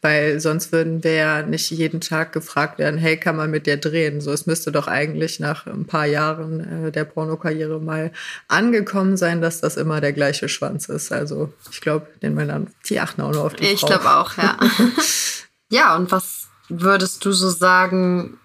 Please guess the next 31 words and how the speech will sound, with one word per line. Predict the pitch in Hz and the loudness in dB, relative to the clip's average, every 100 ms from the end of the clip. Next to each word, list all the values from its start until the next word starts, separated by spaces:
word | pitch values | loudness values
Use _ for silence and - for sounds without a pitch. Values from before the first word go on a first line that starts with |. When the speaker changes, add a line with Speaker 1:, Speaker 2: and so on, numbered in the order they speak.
| _ | _
Speaker 2:
wenn | 185 185 185 180 | -2 2 4 4
wir | 180 | 4
jetzt | 175 170 - | 4 0 0
mal | 180 170 165 175 | 2 4 2 -2
über | 185 180 175 | 0 2 4
unsere | 175 175 - | 2 0 0
Antörner | - 180 190 180 180 | 2 2 2 2 2
gesprochen | 175 - - 170 175 | 0 -2 -2 0 2
haben, | 170 170 170 170 - - _ | 4 2 0 -6 -20 -20 _
was | 190 208 | 2 2
ist | 208 - | -4 -8
für | - | -2
dich | 175 180 | 0 0
dein | 180 156 | 0 2
absoluter | - - - 156 165 - | 0 0 -8 -2 0 0
Abturn? | - - 170 143 - - _ _ - | -2 -6 -4 -2 -4 -6 _ _ 2
Speaker 1:
Mm, | 180 180 175 170 165 165 165 - | 4 4 2 2 0 0 -2 -4
zum | - - 175 | -2 2 2
Beispiel | 160 151 165 - 160 160 | 4 2 0 0 0 2
ganz | 151 165 - | 2 0 0
oben | 160 | 0
auf | 143 - | -2 -2
meiner | 143 139 | -2 0
Liste | 143 151 - 160 | -2 -2 -4 -4
solche | 160 147 147 - 160 135 110 110 - - - | 0 0 0 -4 -4 -2 -2 -4 -6 -8 -8
Sch-, | 175 - - - | -6 -2 -2 -2
Stiefmutter-, | - - - 185 185 - 160 180 175 165 143 156 | 0 0 2 0 -2 -4 0 0 2 2 2 0
Stiefbruder-Geschichten, | 160 - 170 156 - - - 156 170 160 143 143 147 143 - - 147 - 139 147 | -2 -2 -2 -2 -4 -10 -4 0 2 4 2 0 -2 -2 0 0 -2 -4 -4 -2
also | 143 151 156 151 | -2 -2 0 0
Rollenspiele | 151 151 160 - - 160 156 | 0 -2 -2 -2 0 0 0
in | - 151 160 160 170 165 | 0 -4 -2 -4 -2 -4